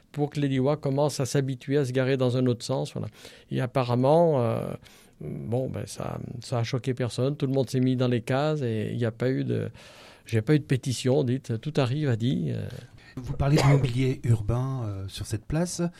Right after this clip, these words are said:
Speaker 2: Ça sera des bancs ?
Speaker 1: Voilà, ça sera, euh, alors en mobilier urbain, ça sera donc, euh, une fontaine. Une fontaine qui sera le long de la cathédrale pour mettre en valeur le, la longueur de la cathédrale.
Speaker 2: Ça sera toujours une fontaine sèche, le principe de la fontaine sèche ?
Speaker 1: Non, ça sera, euh,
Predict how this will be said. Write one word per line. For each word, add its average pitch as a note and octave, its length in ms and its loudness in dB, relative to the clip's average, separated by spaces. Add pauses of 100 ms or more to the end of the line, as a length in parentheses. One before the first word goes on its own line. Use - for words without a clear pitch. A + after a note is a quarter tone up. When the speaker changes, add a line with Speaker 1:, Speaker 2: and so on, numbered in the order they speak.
(340)
Speaker 2:
Ça - 160 -2
sera A2+ 280 0
des A#2 140 2
bancs ? C3+ 240 0 (640)
Speaker 1:
Voilà, C#3+ 300 4
ça C#3+ 120 0
sera, C#3 480 2
euh, B2+ 120 -2 (320)
alors C3 240 2
en D#3 80 8
mobilier D#3 320 4
urbain, D3+ 380 2
ça C3+ 180 -2
sera - 180 -2
donc, C#3 320 0 (220)
euh, A#2 640 0
une C3+ 180 2
fontaine. D#3 520 0 (560)
Une B2+ 180 0
fontaine C#3+ 520 0
qui B2+ 160 -4
sera C3 200 0
le C#3+ 120 6
long D#3 120 6
de C#3 60 2
la C3+ 80 2
cathédrale C3+ 560 0
pour C3 180 -2
mettre B2+ 260 0
en C3 60 0
valeur C3 320 2
le, A2+ 220 0
la A2+ 160 0
longueur B2 300 2
de B2 40 0
la B2+ 80 0
cathédrale. B2 540 -2 (220)
Speaker 2:
Ça - 120 -10
sera G#2+ 220 -8
toujours G#2 260 -10
une G#2 240 -6
fontaine A2 380 -10
sèche, F3 440 -10
le C3 200 -10
principe A2 340 -12
de A2 60 -6
la G#2 100 -6
fontaine A#2+ 360 -12
sèche ? D#3 400 -10
Speaker 1:
Non, D3+ 400 8
ça D#3+ 220 -2
sera, D3+ 400 0
euh, C3 240 4